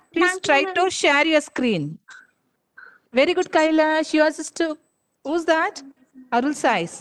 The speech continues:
Speaker 1: I asked everyone, please try to show your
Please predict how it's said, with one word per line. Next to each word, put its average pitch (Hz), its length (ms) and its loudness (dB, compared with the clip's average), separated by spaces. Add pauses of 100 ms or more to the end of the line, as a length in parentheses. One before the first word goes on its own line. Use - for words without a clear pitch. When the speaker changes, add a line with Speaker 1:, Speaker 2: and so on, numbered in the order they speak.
(1600)
Speaker 1:
I 262 160 2
asked 294 280 0
everyone, 311 440 0
please 320 440 0
try 254 220 2
to 330 180 2
show 285 300 4
your 294 420 2